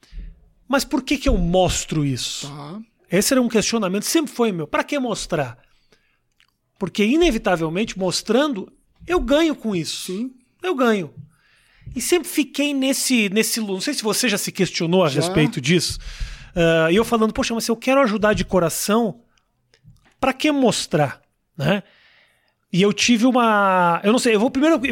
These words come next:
Speaker 1: antes de, de te contar a, a resolução disso na minha cabeça, eu quero saber o que, que você pensa a
Speaker 2: Claro.
Speaker 1: respeito disso. Por que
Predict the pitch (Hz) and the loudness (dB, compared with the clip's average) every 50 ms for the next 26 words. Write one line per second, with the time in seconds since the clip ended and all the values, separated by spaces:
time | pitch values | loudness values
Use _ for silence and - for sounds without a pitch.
0 | 185 262 233 - 262 233 277 - - 214 190 151 160 170 165 151 - - 147 139 | -4 -4 -2 2 2 2 2 0 -2 -4 -4 -4 -6 -12 -18 -14 -8 -8 -8 -6
1 | - - - 196 175 165 - 190 175 175 175 165 170 175 175 165 - - 196 160 | -6 -2 2 2 2 2 2 2 2 2 2 2 2 2 0 -2 -6 -4 -4 -2
2 | 139 135 165 160 180 196 185 165 - - 196 202 196 160 139 170 196 - - 175 | 0 0 2 2 2 2 2 2 2 2 0 0 0 -2 -2 -2 -2 -2 -2 -2
3 | 165 170 156 - 165 151 175 185 202 - - 208 190 185 208 196 190 - - 196 | -2 -2 0 0 0 2 2 2 2 2 2 0 0 0 0 -2 -2 -2 -2 -2
4 | 180 196 185 214 180 170 202 190 - 214 - - 196 190 202 180 151 185 - - | -2 -2 -4 -4 -8 -6 -8 -4 -4 -4 -2 -2 -2 -2 -2 -2 -2 -4 -4 -2
5 | 185 190 185 202 175 160 170 165 - - 156 - - 226 196 - - - 226 233 | -4 -4 -4 -4 -6 -4 -4 -4 -4 -6 -10 -4 -2 -2 -2 -2 0 2 2 4
6 | 262 269 240 | 4 2 0